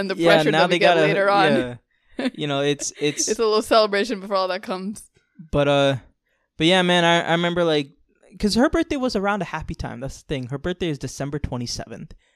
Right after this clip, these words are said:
Speaker 2: That's, like, two days
Speaker 1: But you
Speaker 2: after
Speaker 1: say
Speaker 2: Christmas.
Speaker 1: that. You say that, though, because, like, my brother's birthday was also in the wintertime, and the reason why he
Speaker 2: Uh-huh.
Speaker 1: didn't get celebrated enough was because his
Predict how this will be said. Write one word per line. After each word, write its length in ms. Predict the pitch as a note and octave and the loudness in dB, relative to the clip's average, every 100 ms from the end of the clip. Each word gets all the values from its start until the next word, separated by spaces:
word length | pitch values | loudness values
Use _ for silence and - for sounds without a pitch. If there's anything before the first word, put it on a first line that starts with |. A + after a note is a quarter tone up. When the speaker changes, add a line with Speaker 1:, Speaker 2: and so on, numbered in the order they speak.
| _ - | _ -6
Speaker 2:
That's, 180 | B3+ F#3+ | -4 -2
like, 200 | C3+ - | -4 -2
two 200 | G3 F#3+ | -2 0
days 140 | F#3+ | 6
Speaker 1:
But 100 | F#3+ | 8
you 180 | E3+ D#4+ | 8 2
Speaker 2:
after 20 | |
Speaker 1:
say 180 | - D#3 A#3+ B3 | 0 4 6 6
Speaker 2:
Christmas. 100 | B3 | 6
Speaker 1:
that. 360 | G3 F#3 E3 - | 2 0 -2 -8
You 300 | - A#3+ E4+ | -6 -2 -2
say 360 | A#4 - B3 B3+ | -2 0 2 2
that, 280 | G#3+ F3 - | 0 -4 -6
though, 160 | E3+ | -6
because, 300 | E3+ G3 A3 | -6 -4 -2
like, 120 | G#3 G#3 | 0 -2
my 180 | G3+ B3 | -2 0
brother's 320 | C4 C4+ B3 | 2 0 -2
birthday 260 | A3+ A3+ | -6 -4
was 160 | A3 G#3 | -4 -2
also 300 | F#3+ G3+ A#3 | -4 -4 -4
in 60 | G#3+ | -6
the 80 | |
wintertime, 540 | F#3 G3 A#3 A#3 B3+ C4 | -6 -6 -6 -4 -4 -4
and 140 | A3 | -4
the 80 | G3 | -2
reason 320 | G#3 A#3 A3 | -2 -2 0
why 140 | G3 F3+ | 0 -2
he 60 | |
Speaker 2:
Uh-huh. 200 | C3 B3 | -4 -2
Speaker 1:
didn't 180 | D#4+ C4 | 0 0
get 140 | A3 G#3+ | 0 0
celebrated 460 | G3 F#3 F#3+ G3 | -2 -2 -2 -4
enough 320 | G3 F#3+ G#3+ | -4 -6 -4
was 140 | G3+ A3 | -6 -6
because 540 | A3 - A3 G3+ G3 | -8 -4 -2 -2 -4
his 280 | A#3+ G3+ - | -8 -8 -14